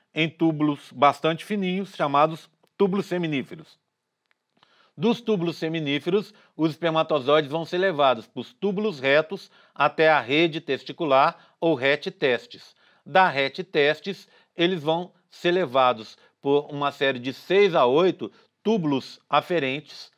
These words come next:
até chegar na região dos, do epidídimo. Nesses túbulos do epidídimo, o, o epi-,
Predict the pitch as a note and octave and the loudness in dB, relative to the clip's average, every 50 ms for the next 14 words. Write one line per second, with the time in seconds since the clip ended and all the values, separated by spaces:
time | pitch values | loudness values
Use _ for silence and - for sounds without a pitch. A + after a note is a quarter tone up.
0 | _ _ _ _ _ _ D#3+ D#3+ D#3+ D#3+ - D3 C3+ D3 D#3+ - _ _ _ _ | _ _ _ _ _ _ 0 0 0 2 2 2 2 2 2 -2 _ _ _ _
1 | _ _ - - E3 C3+ C#3 C3+ C3+ C#3 C#3+ C#3+ B2+ B2+ D3 C#3+ A#2 A#2 B2 B2+ | _ _ -6 -4 -2 0 2 2 2 2 0 -4 -4 -2 -4 -4 -4 -4 -2 -2
2 | C3 C#3+ E3 D#3 _ _ _ _ _ - B2 B2 D3+ F3 F#3 - - - - - | -2 -2 -4 -8 _ _ _ _ _ -12 -6 -2 -2 -2 -2 -4 -8 -18 -20 -20
3 | _ _ _ _ _ _ _ _ _ _ _ _ _ _ _ _ _ _ _ _ | _ _ _ _ _ _ _ _ _ _ _ _ _ _ _ _ _ _ _ _
4 | C3 B2+ D3+ D#3 D#3 F#3+ F3+ C#3 D3+ F#3 D#3+ G#2+ G2 F2+ E2 - _ _ _ _ | -4 -2 -2 -2 -2 -4 -6 -2 -2 -2 -2 -4 -6 -12 -14 -18 _ _ _ _
5 | _ _ _ _ _ _ _ - F3 G#3 A#3+ A#3+ - G#3 F3 - _ F3+ F3+ E3 | _ _ _ _ _ _ _ 2 4 4 4 4 2 -6 -14 -8 _ -2 -2 0
6 | C#3+ C#3 C3 B2 G#2+ - - _ _ _ _ _ A#2+ B2+ C#3 C#3 - C3 A#2 C3+ | 0 -2 -2 -4 -6 -8 -14 _ _ _ _ _ -2 -2 -2 -2 -4 -6 -6 -4
7 | G3 A3 F#3+ B2+ A#2 G2+ F2+ F2+ _ _ _ _ _ _ _ _ - A#2+ A#2+ A#2+ | -4 -4 -4 -6 -8 -10 -12 -16 _ _ _ _ _ _ _ _ -6 -4 -4 -4
8 | A#2+ A#2+ C#3 C3 B2+ C3 C3 B2 B2+ - C3 A#2 | -4 -4 -2 0 2 2 2 0 -2 -4 -6 -6